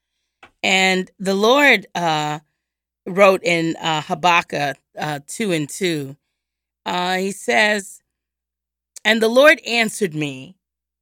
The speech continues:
'Write down this vision, clearly inscribe it on the tables,'" paper,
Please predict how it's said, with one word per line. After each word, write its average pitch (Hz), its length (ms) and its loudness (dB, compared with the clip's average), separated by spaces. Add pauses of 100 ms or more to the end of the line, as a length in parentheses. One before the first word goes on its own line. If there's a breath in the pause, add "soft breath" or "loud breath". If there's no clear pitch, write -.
(140)
'Write 247 560 0 (120)
down 180 680 0 (120)
this 175 380 -2
vision, 160 560 -4 (540)
clearly 285 1080 -2 (600)
inscribe 214 800 0
it 226 80 2
on 208 180 -2
the 196 100 -4
tables,'" 151 920 -10 (1080)
paper, 151 580 -8